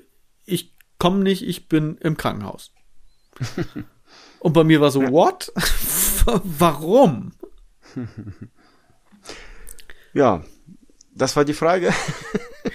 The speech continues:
Speaker 1: Nee, du, du darfst jetzt deine Geschichte erzählen. Das war quasi
Speaker 2: Ja,
Speaker 1: die, eine
Speaker 2: die
Speaker 1: Überleitung zu dir. Ich soll dich ja auch
Speaker 2: Ach so.
Speaker 1: mit einbeziehen. <laughs>
Speaker 2: Ja, danke schön. Danke, danke. Ähm, ich nenn das mal als, äh,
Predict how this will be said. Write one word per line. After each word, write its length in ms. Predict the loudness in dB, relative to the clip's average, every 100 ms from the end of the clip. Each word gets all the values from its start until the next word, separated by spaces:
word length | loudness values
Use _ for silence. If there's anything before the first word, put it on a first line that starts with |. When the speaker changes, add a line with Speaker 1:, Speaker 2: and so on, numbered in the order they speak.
| 0
Speaker 1:
Nee, 140 | 4 4
du, 120 | 4
du 120 | 0
darfst 300 | 2 2 4
jetzt 200 | 2 2 2
deine 220 | 4 2
Geschichte 500 | 2 2 2 0 0
erzählen. 500 | 0 -2 -2 -2 -2
Das 140 | -4 -2
war 100 | -2
quasi 280 | 0 0 2
Speaker 2:
Ja, 140 | 0
Speaker 1:
die, 60 | -2 -8 -2
eine 180 | 2 4
Speaker 2:
die 40 |
Speaker 1:
Überleitung 500 | 6 6 6 4 2
zu 140 | -8 -2
dir. 160 | 0
Ich 120 | 0 2
soll 120 | 0
dich 140 | 2 -2
ja 120 | 2
auch 100 | 2
Speaker 2:
Ach 60 |
so. 100 | 4
Speaker 1:
mit 220 | 0 0 -4
einbeziehen. 720 | -4 -4 -8 -8 -8 -10 -12 -16 -12
<laughs> 180 | -10
Speaker 2:
Ja, 160 | -8 -8 -6
danke 280 | -4 -4 -6
schön. 220 | -14 -16 -18 -20 -20 -12
Danke, 240 | -8 -6 -4
danke. 320 | -6 -6 -14 -18 _ _ 0
Ähm, 640 | 2 4 2 -2 -4 -10 _ _ _ _ _ _ -8
ich 160 | 0
nenn 200 | 0 2
das 200 | -2 -4
mal 220 | -4 -4
als, 440 | -6 -8 -6 -12 -14
äh, 140 | -18